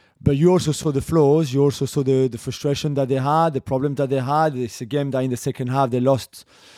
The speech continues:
like, um, well, they never had control of it, but they, they kind of lost their head a little bit as well, uh, because they were so dominated.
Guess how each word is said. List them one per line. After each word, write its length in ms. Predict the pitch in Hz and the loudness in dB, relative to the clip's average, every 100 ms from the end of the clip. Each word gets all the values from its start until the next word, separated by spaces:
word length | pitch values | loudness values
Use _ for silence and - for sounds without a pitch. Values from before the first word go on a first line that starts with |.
| - - _ _ - | -20 -20 _ _ -8
like, 460 | 127 123 - - | -4 -4 -6 -4
um, 720 | 139 123 123 123 120 123 127 - - _ _ | -2 0 0 0 0 -4 -8 -14 -20 _ _
well, 180 | 113 104 | -12 -10
they 80 | 104 | -8
never 180 | 135 135 | -4 -4
had 140 | 131 | -4
control 300 | 151 - 202 | -6 0 2
of 80 | 160 | 2
it, 100 | 135 | 0
but 220 | 151 139 | 0 0
they, 120 | 151 | -2
they 120 | 139 147 | -2 -4
kind 220 | 175 151 | -4 -2
of 40 | |
lost 180 | 156 139 | -2 0
their 100 | 135 | 0
head 180 | 131 156 | 0 0
a 80 | 147 | 0
little 240 | 147 160 | -4 -4
bit 100 | 160 | -4
as 180 | 147 131 | -4 0
well, 400 | 160 160 170 180 | 2 4 2 -4
uh, 160 | - 135 | -6 -6
because 420 | 120 131 151 170 | -6 0 2 2
they 120 | 147 | 2
were 180 | 135 135 | 2 2
so 240 | 117 - 135 | 0 -2 -2
dominated. 720 | 131 131 131 156 - 127 | 0 0 -2 -2 -2 -4